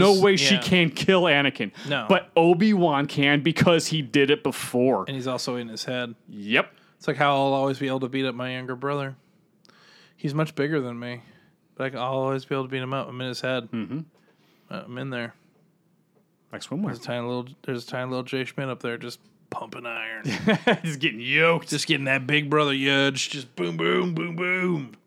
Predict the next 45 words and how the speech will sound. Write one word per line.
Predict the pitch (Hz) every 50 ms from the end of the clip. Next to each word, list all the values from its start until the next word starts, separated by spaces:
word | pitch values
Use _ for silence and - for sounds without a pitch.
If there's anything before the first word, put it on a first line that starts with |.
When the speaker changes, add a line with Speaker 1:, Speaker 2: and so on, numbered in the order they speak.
| _ _
Speaker 1:
So | - - - - 202 180 170 160 156 156 143 139 _ _ _ _ -
this | 135 147 147 -
is | 165 160
like, | 143 139 - -
this | 151 139 -
is, | 147 135 135 135 -
this | 147 147 - -
is | 135 131
like | 120 - - 123
the | 113 123 120
scene | - - - 135 123 123 123
between | 107 - - 131 123 113
Reva | 107 107 107 104 95 104 104 - -
and | 104 101 101 - -
Obi-Wan. | 107 110 101 107 98 95 92 90 92 87
Like, | 95 95 98 - - - _ _ - 98 -
"I | 127 127
was | 117 110 117
a |
youngling, | 117 117 113 117 113 107
blah, | 104 117 117
blah, | 117 113
blah, | 113 113 110
blah. | 98 95 110 110 107 107
You're | 110 117 107 107 123 117
the | 120 110
reason | 110 107 98 120 110
why | 107 104 104
Anakin's | 104 104 107 104 - 110 104 101 92 101
this | 104 95 - -
way | 110 107 104
because | 98 101 - 107 95 -
you | -
failed | - - 120 117 113 113 101 107
him. | 110 107 107 - _ _ _ _ _ _ -
Uh, | - 107 101 101 98
he | - - - 123
killed | - - 123 104
my | 107 107
sister. | - 117 110 - - 113
He | 107 101 110 107
killed | - 120 113
all | 110 107
my | 104 101
friends. | - - 117 110 107 107 104 101 -